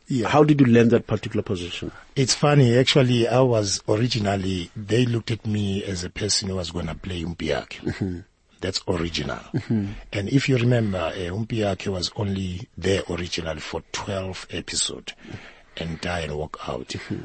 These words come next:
Speaker 1: So I think they were pushing that character for me because part of me said to them, "I live in Durban, therefore you'll have to fly me in, accommodate me, and
Speaker 2: Mm-hmm.
Speaker 1: fly me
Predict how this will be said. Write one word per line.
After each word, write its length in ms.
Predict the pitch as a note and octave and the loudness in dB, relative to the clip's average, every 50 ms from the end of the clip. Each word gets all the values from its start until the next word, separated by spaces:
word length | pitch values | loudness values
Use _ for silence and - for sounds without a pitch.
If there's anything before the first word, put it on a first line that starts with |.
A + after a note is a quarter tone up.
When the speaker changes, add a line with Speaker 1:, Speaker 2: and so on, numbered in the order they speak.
| - - | -6 -6
Speaker 1:
So 160 | - - A#2 | -4 0 0
I 80 | B2 | 0
think 240 | A#2+ - F#3+ F3+ D#3 | 2 4 4 6 8
they 60 | E3 | 8
were 240 | C#3+ C3+ B2+ C3 C3 - - | 8 10 8 6 4 0 -6
pushing 380 | - - D3+ C#3+ - - C#3 A#2 | 0 2 4 4 4 4 2 0
that 180 | B2 B2 - | 0 -2 -4
character 420 | - - B2 A#2 A#2 - - A2+ G2+ | -4 -4 -4 -2 -2 -4 -4 -6 -6
for 220 | - - - G2 | -6 -8 -8 -6
me 220 | G2+ G#2 A2+ G#2+ G2 | -4 -2 -2 -2 -4
because 640 | F#2+ F#2+ F#2+ - - - G#2+ G2 F#2 - - - - - _ _ _ _ _ _ _ _ | -6 -10 -12 -10 -8 -6 -4 -2 -2 -2 -4 -6 -8 -12 _ _ _ _ _ _ _ _
part 180 | - D3+ D3+ D3 | 2 6 6 6
of 160 | B2+ - - | 4 4 2
me 120 | C#3 C3 A#2+ | 2 4 4
said 280 | - - B2+ A2 - - | 2 2 0 -2 -2 -8
to 120 | - G2 | -8 -4
them, 280 | F#2 G2+ G2 F#2+ F#2+ - - - - _ - - - - _ _ | -4 -4 -4 -4 -6 -10 -12 -20 -20 _ -20 -20 -20 -20 _ _
"I 140 | - G#2+ G#2+ | -4 -2 -2
live 380 | A2 G2+ G#2+ A#2 B2 B2+ A#2 G2+ | -2 -2 -2 0 0 0 0 -2
in 120 | F#2 F2+ | -8 -6
Durban, 460 | E2+ F2+ E2+ D#2 C#2+ C#2 C2+ C#2 C#2+ | -6 -6 -6 -6 -6 -6 -6 -6 -6
therefore 420 | D2+ F#2 A2+ A2 - - - G#2 F#2+ | -2 0 0 0 0 -2 -6 -4 -4
you'll 180 | F#2 F#2 F#2 | -4 -4 -4
have 180 | F2+ F2 - - | -4 -6 -6 -8
to 340 | - - F#2 E2+ D#2+ C#2 - _ _ _ _ | -8 -8 -8 -10 -10 -14 -18 _ _ _ _
fly 360 | - - - A#2 A2 A2 G#2 | -18 -10 -4 -2 -2 -2 -2
me 100 | G2 F#2+ | -4 -6
in, 300 | - A#2 A2 G#2+ A#2+ C3 - - - - - - - - _ _ _ _ _ - | -4 -4 -4 -4 -4 -8 -10 -18 -20 -20 -20 -20 -20 -20 _ _ _ _ _ -16
accommodate 600 | - - - A2 G#2+ G2+ G2+ G#2 G#2 G2+ - A2 | -10 -8 -6 -4 -4 -4 -4 -4 -6 -4 -4 -6
me, 260 | G#2 G#2 A2 C3 D3 _ | -6 -4 -6 -8 -10 _
and 140 | - A2 F2+ D#2+ | -8 -8 -6 -6
Speaker 2:
Mm-hmm. 80 | - | -6
Speaker 1:
fly 220 | - F2+ F#2 F2+ D#2+ | -4 -2 -2 -4 -2
me 140 | D#2+ D#2 | -6 -8